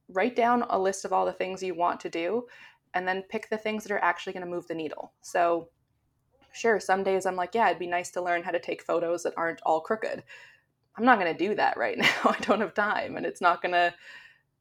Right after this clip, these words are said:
massively change things for me. So I, like, I have my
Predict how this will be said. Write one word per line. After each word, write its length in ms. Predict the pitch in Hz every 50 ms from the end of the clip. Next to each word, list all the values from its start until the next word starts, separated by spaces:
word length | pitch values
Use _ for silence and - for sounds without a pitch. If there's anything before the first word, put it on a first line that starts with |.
| _ _
massively 560 | - 180 180 170 175 180 - - 165 175 175 175
change 340 | - - 196 196 196 -
things 280 | - - - - - -
for 180 | - - - - -
me. 200 | - - - - _ _ - - _
So 640 | - - - 180 170 170 165 160 160 165 160 165 - _ _ _ _ _ _ _
I, 180 | - - - - - _ _ _ _ _ _ -
like, 200 | 170 170 - - - - - -
I 60 | -
have 300 | 175 202 196 196 196 190
my 360 | 190 180 175 170 175 175 175